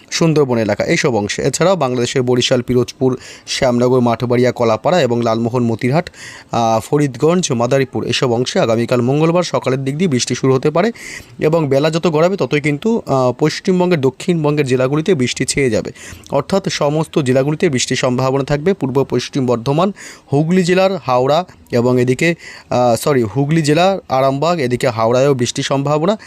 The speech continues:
কলকাতা সহ উত্তর চব্বিশ পরগনা এবং দক্ষিণ চব্বিশ পরগনা দিকটাও কিন্তু বজ্র বিদ্যুৎ সহ হালকা থেকে মাঝারি, আবার কখনো বা ভারী বৃষ্টি হতে পারে। এদিকে দুই মেদিনীপুর, খড়গপুর, চাকুলিয়া এসব অংশ আগামীকাল মঙ্গলবার দুপুরের পর থেকে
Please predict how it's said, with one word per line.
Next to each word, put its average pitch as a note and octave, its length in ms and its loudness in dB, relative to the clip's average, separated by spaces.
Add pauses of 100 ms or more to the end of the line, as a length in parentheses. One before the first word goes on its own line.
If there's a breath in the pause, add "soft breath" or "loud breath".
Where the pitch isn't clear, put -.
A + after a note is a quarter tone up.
(220 loud breath)
কলকাতা E3 400 0
সহ F3+ 140 0
উত্তর D3 280 0
চব্বিশ C3 320 -2
পরগনা D3 280 2
এবং B2+ 180 0
দক্ষিণ D3+ 360 -2
চব্বিশ C3+ 360 -2
পরগনা B2+ 280 0
দিকটাও B2+ 280 -2
কিন্তু C#3+ 300 -2 (540 loud breath)
বজ্র C#3+ 360 2
বিদ্যুৎ C#3+ 320 -2
সহ F#3 180 0
হালকা C3+ 260 0
থেকে C#3 180 -4
মাঝারি, B2 380 0
আবার A#2+ 160 0
কখনো D3 300 -2
বা D#3 100 2
ভারী B2 240 -2
বৃষ্টি B2 300 -2
হতে D3 180 -2
পারে। F3+ 240 0 (1080 loud breath)
এদিকে D3 340 0
দুই C#3 200 2
মেদিনীপুর, C#3+ 540 2
খড়গপুর, C3+ 520 0
চাকুলিয়া C#3+ 540 0
এসব B2+ 220 0
অংশ A#2 280 -2
আগামীকাল C3+ 720 0 (500 loud breath)
মঙ্গলবার C#3+ 560 2 (240)
দুপুরের C3+ 360 -2
পর B2+ 260 -2
থেকে A3+ 300 -2